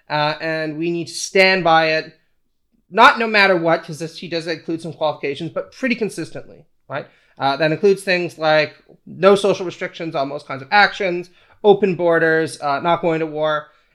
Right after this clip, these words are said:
and I'll give him a lot of credit for that. Uh, what I don't like about this book, uh, is, again, and I think, uh, Ben talked about this, the prioritization of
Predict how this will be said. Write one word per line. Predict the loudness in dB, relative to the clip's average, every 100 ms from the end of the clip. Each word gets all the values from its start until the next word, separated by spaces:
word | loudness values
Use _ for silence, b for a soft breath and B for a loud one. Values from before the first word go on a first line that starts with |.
| -4
and | 2
I'll | 4
give | 4 2
him |
a | 2
lot | 0 -2
of | -2
credit | -6 -6
for | -10
that. | -8 -10 -14 b b -2
Uh, | -2
what | 2 4
I | 4
don't | 4 4 4 4
like | -2 -2
about | -2 -2 -2
this | -10
book, | -12 -12 -12 -18 _
uh, | -2 0 0
is, | -2 -2
again, | 0 2 2 0 b b _
and | -2 0
I |
think, | -2 -4 0
uh, | 0
Ben | 2 0 0
talked | -2 -2 -2
about | -8 -12
this, | -14 -18 _ _
the | -4 2
prioritization | 4 4 4 0 -2 -2 -2 -6
of | -4 -4 -4